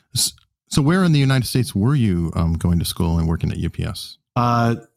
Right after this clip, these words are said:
Speaker 2: Salt Lake City at the University of Utah.
Speaker 1: Oh, wow. Okay. And is that where your parents live?
Speaker 2: Um, yeah,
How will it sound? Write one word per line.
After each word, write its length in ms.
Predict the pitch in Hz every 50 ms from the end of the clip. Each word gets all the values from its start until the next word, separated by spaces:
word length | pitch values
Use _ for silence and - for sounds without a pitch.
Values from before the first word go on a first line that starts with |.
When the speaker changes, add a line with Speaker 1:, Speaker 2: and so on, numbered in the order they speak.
| -
Speaker 2:
Salt 220 | - - 151 143 135
Lake 120 | 143 139
City 400 | - 139 120 113 107 104 107 123 -
at 200 | 113 107 104 -
the 60 | 110
University 380 | 110 120 117 110 117 - - 113
of 60 | 98
Utah. 300 | 107 104 - 95 98 98 - _ _ _ _ _ _ _ _ _ _ _ _ _ _ _ _ _ _ _ _ - -
Speaker 1:
Oh, 80 | 202
wow. 380 | 202 - 101 110 131 - 78 - - - - -
Okay. 400 | 147 - - 87 87 101 113 -
And 160 | 98 95 95
is 80 | 98 95
that 120 | 117 113 104
where 100 | 113 107
your 80 | 104
parents 300 | - 110 113 143 147 -
live? 160 | 190 220 - _ _ _ _ _ _ _ _ _ _ _ -
Speaker 2:
Um, 460 | 127 123 123 123 123 120 123 127 131 -
yeah, 400 | - 139 196 247 277 277 220